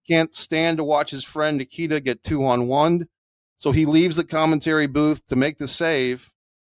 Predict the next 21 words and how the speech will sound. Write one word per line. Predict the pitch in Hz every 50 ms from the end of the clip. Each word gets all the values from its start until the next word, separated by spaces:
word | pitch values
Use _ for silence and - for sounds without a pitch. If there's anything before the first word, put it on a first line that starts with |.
| _ _ _ _
So | - - 147
now | 156 160 170
you | 170 170 156
got | 151 143 139 - _ _
four | - - - 175 190 208 208
guys | 180 147 123 120 117 110 -
fighting. | - 120 113 113 117 120 131 131 - -
And | 147 139 143
then | 160 160 151
suddenly | 139 - - 170 175 180 175 165 156 143
from | - 147 143 135
the | 127 127
audience, | 131 156 175 165 143 127 117 110
Jake | - - 143 143 131
the | 135
Snake | 117 - 139 135 127 -
Roberts | 131 135 139 151 151 131 123 -
comes | - 127 117 110 113
out | 113 113 113 120 131 -
with | 139 123 -
his | 117 104 104 - - -